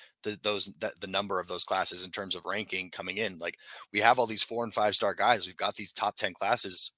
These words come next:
Like, where's, why aren't we looking like it on the field? And football is something to me where it's, it's one of the most intricate games to really understand at its core. And with all of the moving parts that happen, that's why quarterback is such a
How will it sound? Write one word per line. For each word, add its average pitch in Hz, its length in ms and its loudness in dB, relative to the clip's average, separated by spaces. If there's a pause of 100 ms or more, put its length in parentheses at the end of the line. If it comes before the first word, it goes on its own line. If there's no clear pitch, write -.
(140)
Like, 90 140 -12 (300)
where's, 107 440 2 (380)
why 110 180 6
aren't 117 140 2
we 107 80 -2
looking 104 420 -2
like 87 240 -2
it 87 80 -6
on 87 140 -8
the 90 80 -14
field? 110 320 -2
And 90 180 -12 (380)
football 160 320 4
is 143 60 10
something 123 240 4
to 107 60 -4
me 117 160 -4
where 92 180 -10
it's, - 240 2
it's - 280 4 (320)
one 120 180 4
of 101 180 0
the 104 100 -2
most 101 480 6
intricate 107 500 -2 (100)
games 95 580 2 (100)
to 98 100 -2
really 98 340 -2
understand 87 600 0
at 82 80 -10
its - 180 -4
core. 82 300 -14 (500)
And 92 160 -6
with 92 160 -6
all 104 180 2
of 98 80 -4
the 95 80 -8
moving 90 360 -8
parts 92 320 -6
that 82 80 -10
happen, 87 320 -2
that's 85 140 -4
why 92 100 -6
quarterback 90 540 -4
is 87 100 -2
such - 220 0
a 85 100 -6